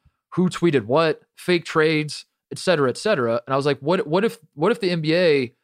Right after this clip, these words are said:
just simply stopped playing basketball altogether? Would anybody notice?" What if Kanye listened to that and was like, "I'm gonna create a team slash league slash situation where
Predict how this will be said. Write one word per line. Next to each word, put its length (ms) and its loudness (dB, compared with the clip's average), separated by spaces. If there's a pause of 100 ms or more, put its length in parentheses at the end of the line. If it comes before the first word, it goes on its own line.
(160)
just 160 -8
simply 240 -4
stopped 280 -2
playing 200 -4
basketball 400 0
altogether? 600 -4 (120)
Would 140 -2
anybody 340 0
notice?" 520 -2 (460)
What 180 2
if 80 0
Kanye 360 0
listened 300 -2
to 80 -2
that 160 -2
and 100 -10
was 120 -6
like, 240 -2
"I'm 80 0
gonna 160 0
create 520 0
a 120 -4
team 480 -6 (280)
slash 380 -2
league 480 -2
slash 400 -4
situation 640 -2
where 420 -2